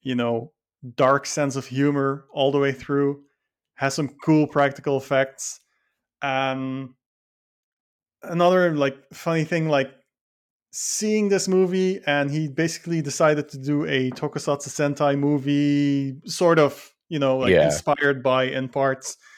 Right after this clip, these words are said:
Speaker 1: Um, and then, <sighs> I don't know, I f-, I feel like I, I, I can't, like, find any confirmation of this anywhere. Like, I know some Tokusatsu aired in France in the
Speaker 2: Mm-hmm.
Speaker 1: eighties, like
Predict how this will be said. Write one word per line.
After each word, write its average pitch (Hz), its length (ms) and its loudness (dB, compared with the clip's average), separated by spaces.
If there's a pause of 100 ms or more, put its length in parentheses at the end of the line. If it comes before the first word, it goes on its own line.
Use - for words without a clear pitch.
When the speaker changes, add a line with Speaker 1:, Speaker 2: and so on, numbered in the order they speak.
(500)
Speaker 1:
Um, 123 800 0 (1120)
and 147 200 0
then, 156 480 0 (1300)
<sighs> - 280 -16
I 156 80 -2
don't 175 120 2
know, 151 180 4
I 147 100 4
f-, 160 160 -2
I 175 120 4
feel 214 240 2
like 185 260 6
I, 180 300 2
I, 175 100 0
I 190 100 2
can't, 196 380 4
like, 147 160 2
find 160 200 4
any 151 200 2
confirmation 147 640 -2
of 131 100 -2
this 135 160 -2
anywhere. 135 480 0
Like, 127 160 -2
I 160 140 2
know 180 340 2 (280)
some 165 280 0
Tokusatsu 151 640 -2
aired 135 320 2
in 135 160 -6
France 120 680 -4
in 139 240 -4
the 131 540 -4
Speaker 2:
Mm-hmm. 113 180 4
Speaker 1:
eighties, 95 480 -2
like 123 320 0